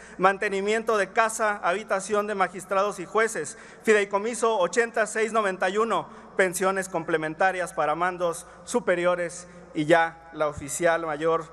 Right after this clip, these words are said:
de la Suprema Corte hoy confirmó que existe una cúpula dorada en el Poder Judicial conformada por mil setecientas sesenta y siete personas.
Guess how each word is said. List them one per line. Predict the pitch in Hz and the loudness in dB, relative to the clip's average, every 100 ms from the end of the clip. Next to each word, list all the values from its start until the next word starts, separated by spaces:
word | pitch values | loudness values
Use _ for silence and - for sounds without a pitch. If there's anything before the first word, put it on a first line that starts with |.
| - - - | -20 -20 -4
de | - 147 | 2 2
la | 147 | 2
Suprema | 147 160 165 160 | -4 -4 -2 -2
Corte | 175 170 170 180 170 175 - - - - - - | 0 0 -2 -6 -6 -10 -18 -20 -20 -20 -20 0
hoy | 156 165 175 | 4 4 4
confirmó | 165 156 151 151 160 165 165 - - - | -4 -4 -4 -2 0 -2 -4 -16 -20 -2
que | - | 0
existe | 139 - 170 170 | 0 0 -2 0
una | 160 156 | 0 -2
cúpula | 202 185 180 156 | -6 -2 2 2
dorada | 147 165 175 | 2 2 2
en | 160 | -2
el | 147 | -4
Poder | 151 156 | -2 -2
Judicial | 160 165 147 - 180 175 175 | -2 -4 -4 2 2 2 -4
conformada | 151 156 151 160 165 165 | -8 -4 0 2 0 -2
por | 151 147 | -4 -2
mil | 175 175 | -2 -2
setecientas | - 147 143 135 160 156 151 | -4 -6 -6 -4 -4 -2 -4
sesenta | 147 135 135 127 | -4 -8 -6 -4
y | 131 | -4
siete | 147 139 139 135 123 - - - - | -2 -2 0 -4 -4 -14 -20 -18 4
personas. | 147 143 151 143 123 - | 4 4 -2 -4 -6 -10